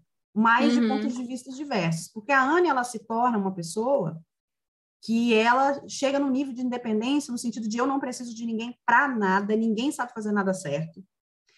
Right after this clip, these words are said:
Speaker 1: Ela é uma pessoa
Speaker 2: Exato.
Speaker 1: complicada, né? Eu já, já falei aqui algumas <laughs> vezes. Ela é, "Ninguém sabe fazer nada certo, se eu não fizer, ninguém vai fazer.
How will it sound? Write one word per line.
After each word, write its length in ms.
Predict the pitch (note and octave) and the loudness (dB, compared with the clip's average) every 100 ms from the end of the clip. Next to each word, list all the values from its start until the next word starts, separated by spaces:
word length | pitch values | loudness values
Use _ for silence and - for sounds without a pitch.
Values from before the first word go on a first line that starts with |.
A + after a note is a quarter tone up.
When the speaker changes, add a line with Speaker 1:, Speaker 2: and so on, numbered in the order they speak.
| _ | _
Speaker 1:
Ela 140 | - G#4 | 4 4
é 40 | |
uma 120 | A#4 | 6
pessoa 260 | A4 G4+ G#4 | 4 4 2
Speaker 2:
Exato. 240 | - - - | 0 -8 -2
Speaker 1:
complicada, 580 | A#4+ B4+ - - - | 2 2 4 2 2
né? 280 | G3+ C#4 D#4 | 0 2 2
Eu 100 | A#3 | 2
já, 140 | G#3 G#3+ | 4 4
já 240 | G#3+ G#3 | 2 -2
falei 300 | A3+ A3 G#3+ | -2 2 2
aqui 120 | G#3 | 2
algumas 340 | A3 A#3 C#4 - | -2 -2 -4 -4
<laughs> 40 | |
vezes. 320 | F#3+ D#3+ - - - G4 - E4+ | -4 -4 -6 -16 2 2 4 2
Ela 220 | A#3+ C#4 | 4 4
é, 220 | C4+ A#3+ B3 | 6 4 2
"Ninguém 300 | C4+ D#4+ D#4+ | 2 2 2
sabe 220 | C#4 B3+ | 2 -2
fazer 160 | A#3+ | -4
nada 240 | A3+ G#3+ G#3 | 0 0 0
certo, 440 | G#3 G3 G3+ - | -2 -4 -4 -10
se 200 | - - | -12 0
eu 140 | C4+ C#4+ | 2 4
não 120 | C4 | 2
fizer, 280 | C4 G#3+ A3 | -2 -4 0
ninguém 220 | G#3+ G#3 | 2 2
vai 120 | G3+ | 0
fazer. 520 | G3+ E3+ F3 F3+ F#3 | -4 -6 -2 -2 -2